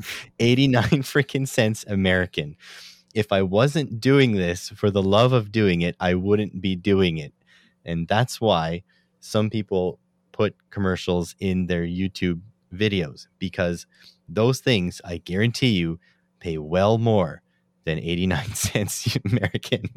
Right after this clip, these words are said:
Speaker 1: Oh, it's the only reason I'm still doing this is, is having some, a little bit of money coming in from both Patreon and that. Patreon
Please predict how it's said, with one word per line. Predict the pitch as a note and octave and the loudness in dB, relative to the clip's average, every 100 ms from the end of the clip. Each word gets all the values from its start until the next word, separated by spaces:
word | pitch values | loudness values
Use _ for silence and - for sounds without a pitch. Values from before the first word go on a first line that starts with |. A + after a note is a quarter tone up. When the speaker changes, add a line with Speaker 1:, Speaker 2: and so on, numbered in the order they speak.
| - - _ - - - | -12 -14 _ -16 -12 -10
Speaker 1:
Oh, | G#2+ A2 | -10 -8
it's | B2+ - | -6 -4
the | C3 B2+ | -4 0
only | C3+ C#3 A#2+ | 0 0 -2
reason | B2 B2 A2 | -2 -2 -4
I'm | A2+ A2 | -6 -6
still | - A2+ | -6 -6
doing | G#2+ G#2+ A2 G#2+ | -4 -4 -4 -4
this | G#2 A2+ A#2+ - | -8 -10 -12 -12
is, | G#2+ A2+ A2+ - - - | -10 -10 -12 -16 -18 -16
is | A#2+ A2+ - | -12 -12 -12
having | B2 A#2 A2+ A2+ A2+ A2 A2+ _ _ _ _ | -10 -8 -8 -10 -14 -16 -18 _ _ _ _
some, | - - A#2+ A#2 | -14 -10 -8 -8
a | C3 | -6
little | A#2+ A#2+ A#2 | -4 -4 -2
bit | A2+ | -4
of | A2+ | -4
money | A2+ A2 | -4 -4
coming | G#2+ - A2+ A2+ | -8 -10 -8 -6
in | A2+ A2+ | -6 -6
from | G#2+ A2+ | -8 -10
both | A2 A#2 - | -8 -8 -10
Patreon | - A2+ - A#2+ A2+ G#2+ | -8 -8 -8 -10 -8 -8
and | A2 A2 | -8 -8
that. | A2+ A2 A2+ - - | -6 -6 -10 -14 -6
Patreon | D3 D3 E3 D3 C#3 C#3 | -6 -4 -4 -2 -4 -8